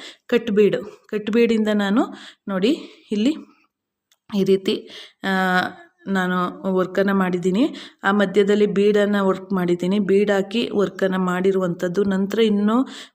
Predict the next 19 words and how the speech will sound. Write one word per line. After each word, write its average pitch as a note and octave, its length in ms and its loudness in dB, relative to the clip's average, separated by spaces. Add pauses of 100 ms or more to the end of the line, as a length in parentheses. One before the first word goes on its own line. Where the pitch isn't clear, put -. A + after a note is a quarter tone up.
ಮಧ್ಯ G#3 280 2
ಇರುವಂಥ G#3 320 2
ಜಾಗಕ್ಕೆ G3 500 0
ನಾನು F#3+ 360 0 (300)
ಇದನ್ನು G3 420 -2 (380)
ಫ್ರೆಂಚ್ A3+ 360 0
ನಾಟ್ G3+ 240 0
ಅಂತ F#3+ 180 -2
ಹೇಳ್ತೀವಿ, F#3 500 0
ಇದು G#3 180 0
ಬೇಸಿಕಲ್ಲಿ F#3 540 -2
ಬರುತ್ತೆ. F3+ 460 0
ಇದನ್ನು G#3 380 0
ಮುಂದೆ, G3 360 0
ಮುಂದಿನ G#3 400 0
ವೀಡಿಯೋಸ್ಗಳಲ್ಲಿ G3 720 0
ನಾನು F#3 240 -2
ತೋರಿಸ್ಕೊಡ್ತಾ F#3 600 -4
ಹೋಗ್ತೀನಿ. F#3+ 500 -2